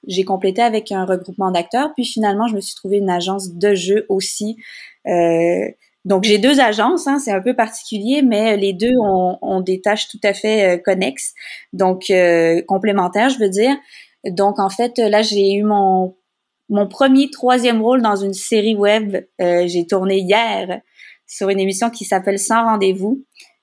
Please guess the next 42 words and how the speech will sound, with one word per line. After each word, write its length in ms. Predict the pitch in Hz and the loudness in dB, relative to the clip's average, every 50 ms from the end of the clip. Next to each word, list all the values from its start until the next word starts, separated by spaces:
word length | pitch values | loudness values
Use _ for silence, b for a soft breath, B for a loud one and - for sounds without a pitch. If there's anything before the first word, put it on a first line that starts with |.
| - - | -6 -2
Euh, 240 | 180 180 180 175 175 | 0 2 2 2 0
donc, 200 | 175 180 175 175 | 0 -4 -6 -6
je 60 | - | -10
suis 80 | - | -8
vraiment 360 | 190 190 190 196 202 214 214 220 | -4 0 0 2 2 2 0 0
contente 560 | - 214 196 202 196 - 202 214 226 220 226 - | 0 -2 -2 -2 -2 -2 0 0 0 -2 -2 0
de 260 | 196 190 185 185 185 | 0 0 0 0 -2
voir 280 | 185 185 196 226 - | 0 0 0 -2 -2
que 320 | - - 196 196 190 190 185 | -2 -2 0 0 2 0 0
sur 360 | 190 - - - - 208 190 | -2 -4 -4 -4 -6 -6 -6
ce 140 | - - 214 | -4 -2 -2
plan-là 480 | 190 196 220 208 202 196 196 208 220 220 | -2 -2 0 0 0 2 2 2 2 2
aussi, 340 | 214 214 - - - 226 220 | 0 -2 -4 -6 -8 -8 -8
ça, 420 | - - 196 185 180 175 175 170 B B B B B B B | -4 -2 0 2 4 4 2 0 B B B B B B B
ça, 500 | - - - - - 185 175 170 165 165 | -14 -12 -10 -2 0 2 2 2 2 2
les 160 | 170 180 190 | 2 0 0
portes 420 | 185 185 233 233 226 - - - 185 | 0 2 -2 -2 -2 -2 -4 -4 -4
s'ouvrent 500 | 185 - - - 202 233 311 311 233 190 | -2 -2 -4 -4 -2 0 0 0 0 0
enfin 460 | 180 170 180 - - 233 254 320 339 | -2 -2 -4 -4 -2 2 2 2 2
parce 140 | - - - - | 2 0 -6 -4
que 120 | 185 175 | -6 -6
j'ai 200 | 170 180 170 170 - - | -4 -4 -6 -8 -8 -6
toujours, 600 | - 285 269 233 220 233 254 254 240 220 202 180 | -2 0 0 2 2 2 2 2 2 2 2 2
euh, 340 | 175 175 170 165 170 170 | 2 2 2 2 2 0
joué. 440 | 170 170 185 175 190 226 - - - _ B B B B B B B B B B - - | 0 -2 -2 0 0 0 0 -2 -4 _ B B B B B B B B B B -8 -2
Euh, 420 | - 185 175 175 175 170 170 170 170 - - - | 0 2 4 4 4 4 2 2 0 -2 -4 -2
et 140 | - 202 214 | 0 0 2
la 160 | 220 190 180 | 4 2 2
danse, 260 | 190 190 196 214 - - | 2 0 -2 -2 -4 -6
c'est 80 | 196 | -8
ça, 300 | 185 - - 185 190 196 | -6 -2 0 2 2 2
le, 220 | 185 180 180 175 170 | 4 4 4 4 2
le 120 | 175 180 | 0 -2
spectacle 720 | 180 - - 190 185 - - 202 202 202 - 190 180 180 | -6 -6 -10 -10 -10 -4 -6 -6 -6 -4 -4 -4 -4 -4
si 220 | 175 - - - | -4 -6 -12 -10
confidentiel, 760 | - 185 180 180 - 185 180 180 180 185 - - 214 226 254 269 | -8 -8 -8 -8 -8 -6 -4 -4 -4 -4 -2 0 0 2 2 0
c'est, 420 | 269 - - 196 185 180 175 175 180 | -4 -2 -2 0 0 2 2 0 -2
ça 600 | 180 - - - - - - - - - 185 180 | -4 -6 -12 -12 -14 -14 -14 -12 -6 -2 -2 0
va 100 | 175 180 | 0 0
être 120 | 185 185 185 | -2 -2 -4
encore, 440 | 185 180 - - 185 190 190 190 | -6 -6 -2 0 0 0 0 0
euh, 240 | 180 170 165 160 160 | 0 0 0 -2 -4